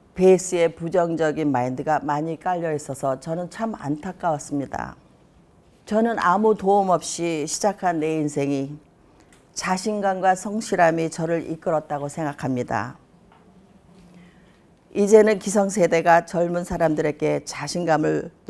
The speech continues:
불어넣어주는 그런 세대로 변모했으면 좋겠습니다. 여러분들의 작은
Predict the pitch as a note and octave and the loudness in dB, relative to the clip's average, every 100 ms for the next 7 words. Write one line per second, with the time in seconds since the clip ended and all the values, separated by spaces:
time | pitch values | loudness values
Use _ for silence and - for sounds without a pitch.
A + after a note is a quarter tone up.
0 | - F#3 F3 D#3+ D3 C#3+ - C#3+ C3+ D3 | -6 2 2 2 0 -2 -4 -6 -6 -8
1 | - _ - _ _ _ _ _ _ - | -14 _ -20 _ _ _ _ _ _ 0
2 | G3+ G3+ G3+ G#3+ F3 D#3+ D#3+ - D#3+ E3 | 4 6 4 0 0 0 -2 -4 -6 -4
3 | D#3+ E3+ D#3+ - C#3 C#3 - C#3+ - C3+ | -4 -2 -4 -2 -4 -4 -8 -8 -4 -4
4 | B2+ B2 A#2+ B2+ B2+ - - _ _ - | -2 -4 -6 -8 -18 -20 -20 _ _ -20
5 | _ _ - - - - _ _ _ _ | _ _ -20 -20 -20 -20 _ _ _ _
6 | _ _ _ _ _ _ _ _ _ _ | _ _ _ _ _ _ _ _ _ _
7 | _ _ _ - - _ _ _ - F3 | _ _ _ -20 -20 _ _ _ -4 0
8 | F#3 E3+ D#3+ D#3 D#3 D#3 - D3+ D3+ D#3 | 2 2 0 2 2 2 -2 -4 -2 -2
9 | D#3 D3 | -2 -4